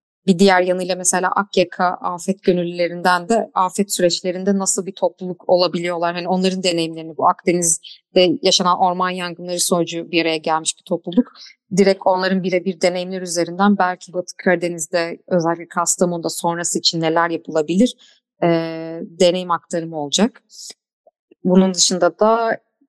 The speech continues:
e, ben Deniz yine konuşacak. İklim değişikliği üzerine bir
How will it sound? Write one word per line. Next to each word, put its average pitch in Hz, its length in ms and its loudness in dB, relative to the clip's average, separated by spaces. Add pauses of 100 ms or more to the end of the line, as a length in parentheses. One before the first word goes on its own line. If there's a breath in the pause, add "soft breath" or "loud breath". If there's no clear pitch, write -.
(100)
e, 175 460 -2 (480)
ben 190 240 4
Deniz 185 240 -4
yine 170 160 -6
konuşacak. 214 680 -2
İklim 185 540 -2
değişikliği 180 540 0
üzerine 165 480 -2
bir 160 120 0